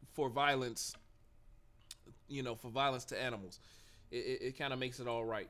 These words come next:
It kinda normalizes it. Uh, I, I understand your position, but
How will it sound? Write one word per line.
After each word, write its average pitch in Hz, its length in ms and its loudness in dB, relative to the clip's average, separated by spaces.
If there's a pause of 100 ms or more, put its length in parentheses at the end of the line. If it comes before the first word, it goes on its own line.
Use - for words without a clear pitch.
It - 80 -16
kinda 127 220 -4
normalizes 110 800 -4
it. 92 100 -10 (720)
Uh, 131 360 0 (320)
I, 175 160 6
I - 20 8
understand 131 540 0
your 120 80 -2
position, 123 580 -4
but 127 260 -2